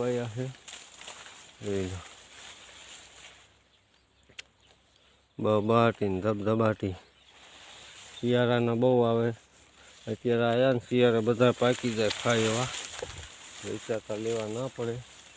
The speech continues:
હવે આપણું ઘરનું બધું છે, બહુ બહાટી ને ધબધબાટી.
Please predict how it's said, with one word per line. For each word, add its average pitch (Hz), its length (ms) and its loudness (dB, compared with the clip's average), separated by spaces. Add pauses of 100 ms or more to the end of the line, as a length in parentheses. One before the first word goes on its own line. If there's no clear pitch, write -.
(1300)
હવે 107 240 -4 (260)
આપણું 104 340 -4
ઘરનું 110 340 -2 (3500)
બધું 123 320 -8
છે, - 200 -6 (180)
બહુ 123 80 0 (180)
બહાટી 123 380 -2
ને 98 120 -8
ધબધબાટી. 123 720 -6